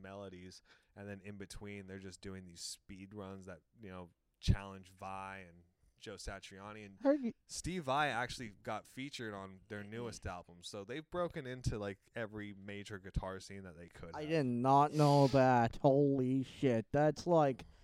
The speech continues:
Speaker 2: that's like fucking going, like, full circle.
Speaker 1: Yeah.
Speaker 2: Like, going, like, beginning f-, being, like, an outcast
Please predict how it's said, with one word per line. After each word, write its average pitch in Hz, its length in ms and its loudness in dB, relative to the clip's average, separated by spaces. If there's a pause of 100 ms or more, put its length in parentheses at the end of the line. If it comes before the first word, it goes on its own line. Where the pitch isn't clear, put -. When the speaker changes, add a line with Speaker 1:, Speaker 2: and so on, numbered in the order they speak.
(320)
Speaker 2:
that's 156 220 4
like 165 440 10 (100)
fucking 139 400 4
going, 123 580 6
like, 120 260 4 (180)
full 127 260 10
circle. 117 720 0 (460)
Speaker 1:
Yeah. 165 260 6
Speaker 2:
Like, 127 200 2
going, 143 480 4 (140)
like, 143 260 4 (120)
beginning 135 720 4
f-, - 280 -4
being, 143 200 6
like, 131 200 4
an 113 120 0
outcast 131 720 0